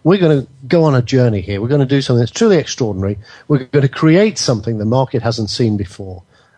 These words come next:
And we're gonna go and we're gonna do it together in the next thousand days. And, you know, that inspires people in my experience. People want to do a good job. I've never met anybody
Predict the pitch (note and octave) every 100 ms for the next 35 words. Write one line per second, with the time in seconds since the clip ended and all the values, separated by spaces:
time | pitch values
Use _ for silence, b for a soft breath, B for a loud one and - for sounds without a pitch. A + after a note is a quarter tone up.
0 | - C3 A#2+ A#2 A#2 A#2+ A#2 A2 A#2 A2
1 | G#2+ B2 A#2 A2+ - A#2+ D3 G#2+ G#2+ G2+
2 | B - A#2 G#2+ G#2 - A2+ G#2 G2 G2
3 | F2+ F2 - - b b b - F3 A3+
4 | B3 B3 B3+ G3 - - E3 A#2+ - G2
5 | G2+ F#2+ F#2+ F#2 - G2 F2 F2 - A#3
6 | A#3+ F#3+ A#2+ D3+ E3+ - - - B2 A#2+
7 | B2 - A#2 A#2+ A2 - - G#2+ E2 -
8 | D3 A3+ A3+ F3+ D#3+ F3+ D3+ G#2+ G2 A2